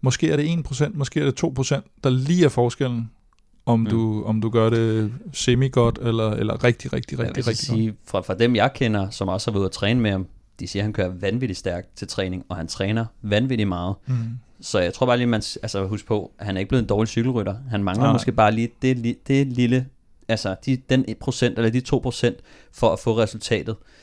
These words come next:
Speaker 3: Øh, så
Speaker 2: Jeg ved, altså, jeg så, at han, øh, eller Alexander Kamp lagde billeder op, at
Speaker 3: Ja.
Speaker 2: han lå og træne med Michael, og du har talt med Alexander.
Speaker 3: Ja, netop, og han, at det var nemlig ham, der sagde, at,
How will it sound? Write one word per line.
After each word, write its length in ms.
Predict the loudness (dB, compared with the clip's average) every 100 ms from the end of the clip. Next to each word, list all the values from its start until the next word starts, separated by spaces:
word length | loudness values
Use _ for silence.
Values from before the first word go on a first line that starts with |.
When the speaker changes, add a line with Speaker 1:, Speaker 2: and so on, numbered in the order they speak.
| -20 _ _
Speaker 3:
Øh, 400 | 0 2 2 -2
så 200 | -4 0
Speaker 2:
Jeg 80 | 2
ved, 100 | 2
altså, 260 | 0 -2 0
jeg 180 | 0 0
så, 160 | 0
at 80 | 0
han, 240 | 2 0
øh, 440 | 0 -2 -4 -4 -6
eller 140 | -4
Alexander 380 | -4 -4 -6 -6
Kamp 260 | -4 -4 -4
lagde 160 | -8
billeder 220 | -6 -4
op, 220 | -4 -6 -4
at 60 |
Speaker 3:
Ja. 80 | 0
Speaker 2:
han 120 | 2
lå 140 | 2 2
og 80 | 0
træne 260 | -2 0
med 100 | 0
Michael, 320 | 2 0 -2
og 60 | -2
du 40 | -2
har 60 |
talt 220 | 0 -2
med 100 | -2 -4
Alexander. 340 | -6 -6 -6 -10 -20 -10 2
Speaker 3:
Ja, 140 | 6
netop, 280 | 8 6 4
og 140 | 2
han, 120 | 0 -2
at 260 | -6 -4
det 80 | 0
var 100 | 0
nemlig 240 | 2 0 0
ham, 200 | -2 -4
der 60 |
sagde, 300 | -4 -2 0
at, 80 | -2